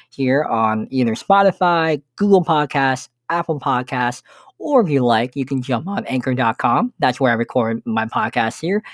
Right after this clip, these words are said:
And I bring out new episodes every Wednesday. So make sure you share it with your friends, your family, your neighbors. Heck, you can even share it with strangers. Maybe they would appreciate it.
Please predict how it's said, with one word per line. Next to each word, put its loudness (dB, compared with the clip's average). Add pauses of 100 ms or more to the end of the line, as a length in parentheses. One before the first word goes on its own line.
(300)
And 4
I 6
bring 2
out 6
new 4
episodes -4 (120)
every 2
Wednesday. 0 (280)
So -2
make 2
sure -2
you 4
share 0
it 0
with -4
your -6
friends, 4
your -4
family, 2
your 0
neighbors. 4 (220)
Heck, -4
you -6
can 0
even 0
share 0
it 2
with -2
strangers. 0
Maybe 4
they 6
would 6
appreciate -2
it. -10